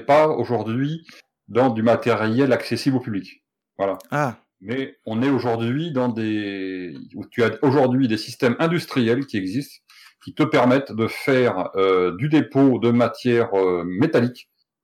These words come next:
Speaker 1: donc du, du dépôt de métal,
Speaker 2: Ouais.
Speaker 1: euh, pour créer de la pièce, des pièces métalliques. T'as aujourd'hui, euh, des moteurs qui sont fabriqués comme ça.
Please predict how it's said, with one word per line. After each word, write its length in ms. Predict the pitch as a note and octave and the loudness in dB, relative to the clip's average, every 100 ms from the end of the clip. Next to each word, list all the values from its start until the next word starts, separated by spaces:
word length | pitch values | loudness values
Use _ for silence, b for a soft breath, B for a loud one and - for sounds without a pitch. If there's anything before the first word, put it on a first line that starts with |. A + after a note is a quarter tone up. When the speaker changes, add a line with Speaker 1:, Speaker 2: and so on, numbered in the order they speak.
| - | -4
Speaker 1:
donc 180 | F#2+ | 0
du, 80 | A#2 | 2
du 280 | C3 C3 A#2 | 2 2 2
dépôt 200 | B2+ C3+ | 2 2
de 60 | A2+ | 2
métal, 420 | G#2 A#2 B2 D#3+ B B | 2 4 2 0 B B
Speaker 2:
Ouais. 200 | A2 A2 | -10 -2
Speaker 1:
euh, 160 | G#2 G#2 | -2 0
pour 180 | - C3 | 0 -2
créer 340 | - A#2 C3+ | 0 2 4
de 100 | C#3+ | 4
la 100 | A2+ | 2
pièce, 380 | G2 - C#3 - | 2 0 -2 -4
des 80 | G#2 | -8
pièces 180 | - B2+ | -6 -2
métalliques. 400 | A#2+ F#2+ D3+ - - | -2 0 -2 -4 -2
T'as 100 | G#2+ | 0
aujourd'hui, 580 | A2+ A#2+ A2 A#2+ C#3+ A#2+ | 2 2 4 4 4 4
euh, 100 | G#2 | 2
des 140 | G#2 | 2
moteurs 400 | A#2 C#3 B2 D3+ | 2 2 0 0
qui 80 | - | -4
sont 80 | A2+ | -8
fabriqués 340 | G#2 G#2 G#2 | -6 -4 -2
comme 140 | G2 | -2
ça. 220 | F2+ C3 | 0 -2